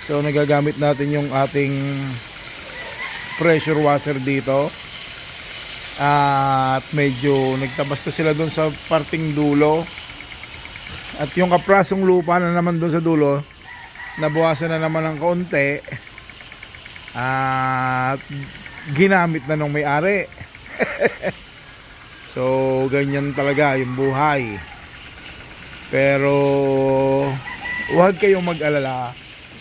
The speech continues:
May backup pa tayong isang farm. Bukod sa farm nating dalawang to, mayroon pa tayong isa. At tayo naman po'y hindi titigil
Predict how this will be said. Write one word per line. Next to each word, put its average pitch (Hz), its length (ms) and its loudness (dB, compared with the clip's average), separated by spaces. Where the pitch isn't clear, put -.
May 139 160 2
backup 147 480 2
pa 143 80 -4
tayong 135 480 -2
isang 123 320 -6
farm. 101 260 -2
Bukod 135 240 -2
sa 135 160 -2
farm 135 300 -2
nating 139 340 0
dalawang 139 380 2
to, 139 240 4
mayroon 143 320 2
pa 143 100 0
tayong 139 460 2
isa. 131 320 2
At 139 100 -2
tayo 156 240 6
naman 151 300 2
po'y 165 160 2
hindi 156 320 2
titigil 151 720 2